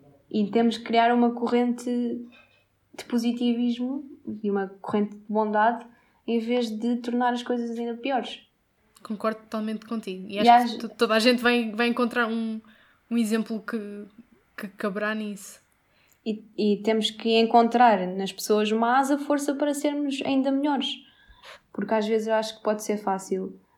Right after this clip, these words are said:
Speaker 1: desmotivarmos e pensarmos só as pessoas más é que conseguem as coisas, ou a seres mau é que chegas aos patamares, eh, da vida que desejas, a passar por cima dos outros, ou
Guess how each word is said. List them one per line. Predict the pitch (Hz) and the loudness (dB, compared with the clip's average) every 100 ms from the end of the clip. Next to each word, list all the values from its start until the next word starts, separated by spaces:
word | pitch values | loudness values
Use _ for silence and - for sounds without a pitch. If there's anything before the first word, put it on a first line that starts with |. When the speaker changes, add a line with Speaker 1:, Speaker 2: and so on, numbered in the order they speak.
| - | -14
Speaker 1:
desmotivarmos | 208 214 214 214 190 175 180 180 185 | -2 0 0 -2 0 0 -2 -6 -6
e | 185 | -6
pensarmos | 185 190 180 175 175 175 170 - - | -4 -4 -2 0 -2 -6 -8 -10 -10
só | - 196 | -6 -4
as | |
pessoas | 196 - 196 | -4 -4 -4
más | 185 196 196 | 0 0 0
é | 185 | -2
que | 185 - | -8 -12
conseguem | - 185 - 185 185 | -8 -6 -4 -4 -2
as | 196 | -4
coisas, | - 294 214 185 | 0 2 2 0
ou | 180 170 - | 0 -2 -4
a | - | -6
seres | 202 - 196 | -4 -2 -2
mau | 196 202 226 214 214 - - _ | 0 2 2 2 -2 -12 -20 _
é | - 202 | -4 -4
que | - - | -4 -6
chegas | 208 - 214 214 | -6 -2 -2 0
aos | 214 214 | 0 -2
patamares, | - 214 214 208 202 202 - - - _ _ _ - | -2 0 0 2 0 -2 -6 -6 -18 _ _ _ -8
eh, | 196 185 | -6 -4
da | 190 | -4
vida | 190 208 208 208 | -4 -2 -2 -4
que | 208 | -6
desejas, | 190 196 226 233 208 190 180 180 - - | -8 0 2 2 0 -4 -8 -10 -14 -10
a | 196 180 | -6 -6
passar | 180 202 202 196 | -4 -2 -2 -2
por | - | -2
cima | 208 202 | -2 -2
dos | 190 196 | -2 2
outros, | 285 277 202 190 175 | 2 2 0 -4 -4
ou | 165 165 151 - | -4 -4 -4 -6